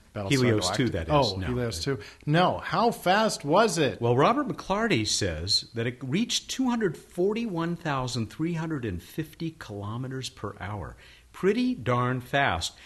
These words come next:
Speaker 2: And really, to s-, make it even more impressive, Wesley Hayes said that that's point oh two three four percent of C, speed of light.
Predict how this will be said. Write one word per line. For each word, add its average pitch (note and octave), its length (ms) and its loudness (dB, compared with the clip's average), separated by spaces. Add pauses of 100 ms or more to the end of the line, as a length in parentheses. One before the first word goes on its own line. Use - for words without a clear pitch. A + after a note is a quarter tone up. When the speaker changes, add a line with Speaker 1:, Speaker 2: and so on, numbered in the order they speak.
(360)
Speaker 2:
And C3 600 2
really, D3 360 4
to G2+ 400 -2
s-, - 180 -2
make B2 160 2
it A2 80 -4
even A#2 200 0
more G2 160 0
impressive, G#2 500 -2
Wesley C3+ 380 2
Hayes D3+ 460 2 (280)
said B2+ 300 2
that A2 100 -10
that's D3 240 0
point F#3 400 -2 (100)
oh F#3 300 4
two G#3 240 0
three F#3 400 -4
four D3+ 640 2
percent D#3 640 -2 (120)
of A2 400 -2 (320)
C, - 520 -2
speed G#2+ 260 -2
of G2+ 80 -6
light. A#2+ 260 -10